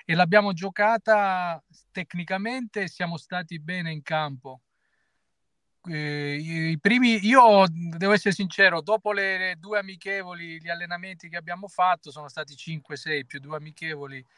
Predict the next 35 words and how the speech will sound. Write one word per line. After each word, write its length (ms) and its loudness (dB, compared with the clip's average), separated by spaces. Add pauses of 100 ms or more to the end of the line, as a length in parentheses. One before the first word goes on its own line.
(460)
avevo 360 6
la 100 4
sensazione 1200 -4
di 200 -6
che 300 0
saremmo 360 2
andati 340 4
a 40 2
fare 300 2
qualcosa 440 -4
di 140 -8
buono. 380 -8
Chiaramente 420 -4
non 100 -6
è 60 -2
che 100 -4
pensavo, 640 -4 (300)
"Adesso 340 -6
siamo 220 -2
una 100 -2
squadra 300 -4
che 100 -4
vinciamo 540 0
o 40 0
meno", 300 0
però 420 6 (440)
ero 240 6
sicuro 500 4
che 100 -2
saremmo 300 4
andati 420 6
a 60 0
fare 280 2
un 120 -2
europeo 1200 -2